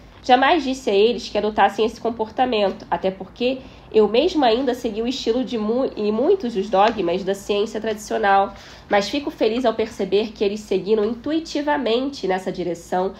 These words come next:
assistindo a minhas aulas sobre a habilidade das células de se unir de maneira cooperativa para formar organismos mais complexos e altamente eficazes.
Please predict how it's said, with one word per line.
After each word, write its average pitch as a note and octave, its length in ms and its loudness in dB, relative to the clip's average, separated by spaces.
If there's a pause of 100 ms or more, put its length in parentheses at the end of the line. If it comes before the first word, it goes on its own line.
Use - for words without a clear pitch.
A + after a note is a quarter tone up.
(220)
assistindo G#3+ 540 0
a A3+ 60 4
minhas C4 360 0
aulas G#3+ 380 4
sobre F#3 240 0
a F#3 40 4
habilidade G#3 500 0
das B3+ 160 -2
células G#3 520 0
de F#3 60 -8
se E3+ 180 -8
unir G3+ 360 -2
de G3 100 -6
maneira F#3 320 2
cooperativa F#3 920 -2 (300)
para C#4 200 6
formar C#4 320 2
organismos D4 640 0
mais F#3 200 0
complexos A3+ 720 0
e C#4 100 4
altamente F#3 560 0
eficazes. E3 800 -4